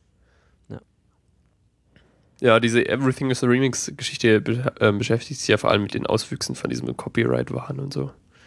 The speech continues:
Speaker 2: Und dass es halt eigentlich völlig absurd ist, irgendwie auf alles Copyright zu haben, weil jedes Werk, das geschaffen wird,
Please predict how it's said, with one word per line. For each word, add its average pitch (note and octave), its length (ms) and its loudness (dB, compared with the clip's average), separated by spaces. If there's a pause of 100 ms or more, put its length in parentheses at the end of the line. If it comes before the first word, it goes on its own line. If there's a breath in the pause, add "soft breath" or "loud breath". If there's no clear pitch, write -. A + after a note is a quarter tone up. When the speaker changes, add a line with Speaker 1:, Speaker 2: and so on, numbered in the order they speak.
(260 soft breath)
Speaker 2:
Und A#2 80 2
dass A2 100 6
es A2 160 2
halt G#2+ 100 0
eigentlich G#2 180 2
völlig A2+ 220 0
absurd A2 360 -2
ist, - 160 -2
irgendwie - 260 0
auf - 140 -4
alles - 180 0
Copyright G#2+ 420 2
zu A2+ 160 -4
haben, B2 200 0
weil G#2+ 180 2 (1000 loud breath)
jedes A#2 380 4
Werk, A2 320 6
das - 180 0
geschaffen - 280 -8
wird, - 200 -8